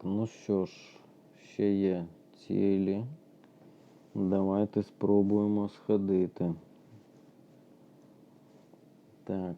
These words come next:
ну, давайте спробуємо взяти ось такого.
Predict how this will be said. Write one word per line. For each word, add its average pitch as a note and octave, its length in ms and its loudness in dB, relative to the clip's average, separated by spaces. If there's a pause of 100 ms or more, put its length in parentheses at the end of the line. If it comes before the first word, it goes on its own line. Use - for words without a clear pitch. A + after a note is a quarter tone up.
ну, A2 240 -6 (180)
давайте G#2 580 -2
спробуємо G2+ 880 0 (680)
взяти G2 520 -2
ось G2+ 220 -4
такого. G#2 680 -6